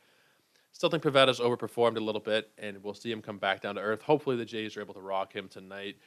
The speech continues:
When we talk about the one that I'm really interested in, it's probably Justin Verlander and Taijuan Walker. So Walker, uh, mentioned him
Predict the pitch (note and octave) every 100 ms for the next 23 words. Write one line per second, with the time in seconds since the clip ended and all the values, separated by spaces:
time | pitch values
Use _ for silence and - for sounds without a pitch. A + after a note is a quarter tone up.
0 | _ _ _ _ _ _ C3+ D3+ D3+ D3+
1 | D3 D3+ D3 C#3 C3+ A2+ A#2+ B2+ B2 G#2+
2 | G#2+ A2 B2 C3+ C3+ C3 C3+ C3+ B2+ B2
3 | A2+ - - A2 A#2 G#2+ G#2+ - G2 G#2
4 | G2+ G2+ G2+ F#2 F#2+ - G2+ F#2+ F#2 F#2
5 | F#2 F#2 F2+ - F#2+ G2 A2+ A#2+ A#2+ A2+
6 | _ _ _ - A2+ A2+ A2+ A2+ A2 G#2